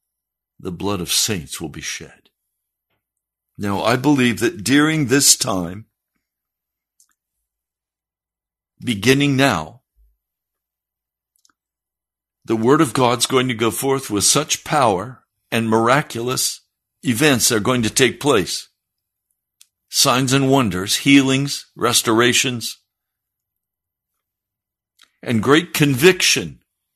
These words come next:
I believe that that has now begun.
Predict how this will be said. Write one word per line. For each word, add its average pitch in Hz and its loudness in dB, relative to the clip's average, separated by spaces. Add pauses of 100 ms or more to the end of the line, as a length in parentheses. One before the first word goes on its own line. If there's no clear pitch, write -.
(1200)
I 95 -14
believe 104 -2
that 95 -4
that 107 -2
has - -2
now 104 -6
begun. 85 -4